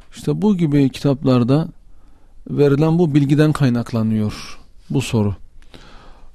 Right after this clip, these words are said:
Yani altı bin altı yüz altmış altı ayettir demek, bu bir sayım şeklidir yani sadece. Bu bir sayımdır. Yoksa bütün sayım şekillerine göre bu kadar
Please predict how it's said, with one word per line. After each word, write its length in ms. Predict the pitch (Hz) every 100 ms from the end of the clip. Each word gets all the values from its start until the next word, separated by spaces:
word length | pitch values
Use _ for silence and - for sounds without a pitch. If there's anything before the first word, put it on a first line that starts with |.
| 127
Yani 260 | 147 143 139
altı 340 | - 147 143
bin 60 | 151
altı 240 | 151 131
yüz 60 | 143
altmış 300 | 143 156 143
altı 400 | 139 131 - 170
ayettir 680 | 127 123 120 - - 117 110
demek, 500 | 135 131 151 - - - - - - - - - -
bu 200 | 196 208
bir 100 | 226
sayım 540 | 196 - 214 233 139 - - - - - -
şeklidir 520 | - 147 127 117 107
yani 300 | 101 101 98
sadece. 540 | 101 123 104 95 95 90 - - - - - - - - - - - - - - - - - - - - - - - - -
Bu 100 | 165
bir 80 | 190
sayımdır. 540 | - - 190 135 98 104
Yoksa 480 | 139 - 160 139 - - - - - 139
bütün 320 | 151 - 214
sayım 520 | - - 156 170 165
şekillerine 720 | - 143 143 143 143 143 160
göre 380 | 147 120 120 185 - - - - -
bu 120 | 170
kadar 420 | - 151 151 160